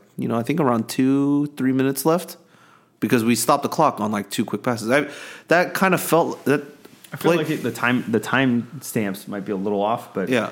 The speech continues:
Speaker 1: but you
Speaker 2: 'cause
Speaker 1: remember
Speaker 2: we
Speaker 1: what I'm
Speaker 2: won
Speaker 1: talking
Speaker 2: the
Speaker 1: about.
Speaker 2: U S C game on, with, I think, four and a half minutes left running the football. Remember?
Speaker 1: Wasn't that the Washington game?
Speaker 2: I don't know. It's all blending
Speaker 1: It's
Speaker 2: now.
Speaker 1: all <laughs>
Speaker 2: I guess, like, we had that. I'm thinking of the drive with Iman and game over the sideline, and,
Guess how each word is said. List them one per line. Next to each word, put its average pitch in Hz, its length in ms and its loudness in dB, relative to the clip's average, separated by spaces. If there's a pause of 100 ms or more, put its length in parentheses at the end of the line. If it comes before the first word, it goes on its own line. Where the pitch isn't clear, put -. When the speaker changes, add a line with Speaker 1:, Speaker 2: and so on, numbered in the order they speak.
(140)
Speaker 1:
but 151 100 4
you 226 140 4
Speaker 2:
'cause 214 80 4
Speaker 1:
remember 185 180 6
Speaker 2:
we 160 60 6
Speaker 1:
what 151 60 6
I'm 135 40 2
Speaker 2:
won 156 100 2
Speaker 1:
talking 151 200 4
Speaker 2:
the 131 60 4
Speaker 1:
about. 131 160 4
Speaker 2:
U 117 40 0
S - 80 -6
C 123 120 -4
game 110 580 0
on, 104 420 -2
with, 104 140 -6
I 95 80 -2
think, 120 240 -8
four 110 180 -2
and 101 80 -2
a - 20 -2
half 92 120 -6
minutes 98 240 -6
left 90 200 -4
running 92 280 -2
the - 40 -12
football. - 400 -10 (960)
Remember? 127 320 -4 (360)
Speaker 1:
Wasn't 151 200 -2
that 139 120 0
the 120 60 0
Washington 117 680 -4
game? 165 300 -4 (500)
Speaker 2:
I 92 60 -6
don't 87 140 -4
know. 78 100 -10
It's 85 100 -12
all 85 120 -4
blending 80 360 -10
Speaker 1:
It's - 120 -4
Speaker 2:
now. 113 60 4
Speaker 1:
all 113 140 2
<laughs> - 40 4
Speaker 2:
I 247 840 2
guess, 147 220 2
like, 120 260 0 (400)
we 120 120 -2
had 120 200 0
that. 110 100 0
I'm 120 300 -2
thinking 135 260 0
of 110 100 0
the 104 60 0
drive 104 320 2
with 98 240 -4 (120)
Iman 98 420 0
and 87 300 -4 (240)
game 101 180 -2
over 92 160 -2
the 87 60 -4
sideline, 87 580 -4
and, 85 220 -10